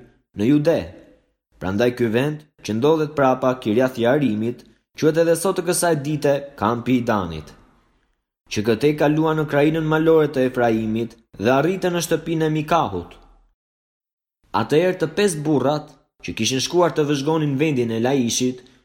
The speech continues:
filluan t'u thënë vëllezërve të tyre: "A e dini ju që në këtë shtëpi ka një efod, një shtëpi idhujsh, një shëmbëltyr të gdhendur dhe një figurë prej metalit të shkrirë? Prandaj tani keni parasysh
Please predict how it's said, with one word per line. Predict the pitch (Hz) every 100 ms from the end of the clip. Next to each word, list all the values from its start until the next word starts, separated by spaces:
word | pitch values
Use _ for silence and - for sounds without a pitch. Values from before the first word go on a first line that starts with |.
| _ _ -
filluan | 101 147 185 185 170
t'u | 175
thënë | 165 175 165
vëllezërve | 160 165 151 156 165
të | 165 156
tyre: | 170 117 85 82 - _ _ _ _ _ _ _ _
"A | 95 104
e |
dini | 120 175 180
ju | 190 165
që | 156
në | 151 151
këtë | 156 147
shtëpi | 151 151 151 151
ka | 143
një | 143 143
efod, | 139 147 131 123 - _ _ _
një | 101 107
shtëpi | 139 143 180 180 165
idhujsh, | 139 139 - - _ _
një | - 98
shëmbëltyr | 131 135 127 151
të | 151 143
gdhendur | 135 151 143 131
dhe | 139
një | 135
figurë | 143 135 147
prej | 143 143
metalit | 139 139 143 143
të | 147 147
shkrirë? | 147 165 190 - - _ _ _ _ _ -
Prandaj | 101 120 127
tani | 120 127 143 143 -
keni | 123 151 151
parasysh | 147 143 135 151